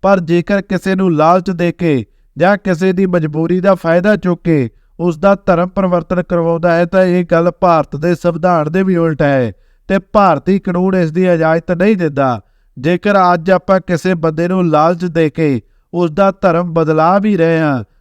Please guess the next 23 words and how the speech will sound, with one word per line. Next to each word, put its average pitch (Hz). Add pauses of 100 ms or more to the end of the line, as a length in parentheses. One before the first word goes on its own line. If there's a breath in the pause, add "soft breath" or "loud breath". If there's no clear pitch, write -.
(120)
ਤਾਂ 180
ਕੱਲ੍ਹ 190
ਨੂੰ 208
ਕੋਈ 190
ਹੋਰ 175
ਆ 180
ਕੇ 175
ਉਸ 180
ਨੂੰ 180
ਵੱਡਾ 147
ਲਾਲਚ 165
ਦੇਵੇਗਾ, 143 (360)
ਤਾਂ 196
ਉਹ 196
ਆਪਣਾ 185
ਇਹ 196
ਧਰਮ 170
ਛੱਡ 165
ਕੇ 170 (300)
ਉਸ 190
ਵਿੱਚ 190
ਚਲਿਆ 160
ਜਾਵੇਗਾ। 127